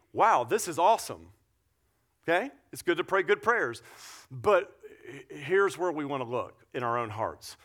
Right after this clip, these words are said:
Not just what's being said out loud and what we see, but the motivation behind why we're praying.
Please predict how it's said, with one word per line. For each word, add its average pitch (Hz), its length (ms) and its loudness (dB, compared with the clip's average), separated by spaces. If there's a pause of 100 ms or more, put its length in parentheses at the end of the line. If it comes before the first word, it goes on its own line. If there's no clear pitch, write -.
(260)
Not 214 300 2
just 254 280 -2
what's 156 360 -4
being 160 200 -2
said 165 540 2 (520)
out 143 260 2
loud 269 400 6
and 170 120 -6
what 165 200 2
we 143 120 -2
see, 262 540 -2 (480)
but 165 240 -2
the 151 100 0
motivation 160 1200 -4
behind 143 840 -4 (120)
why 107 580 -4 (140)
we're 104 120 -8
praying. 90 460 -16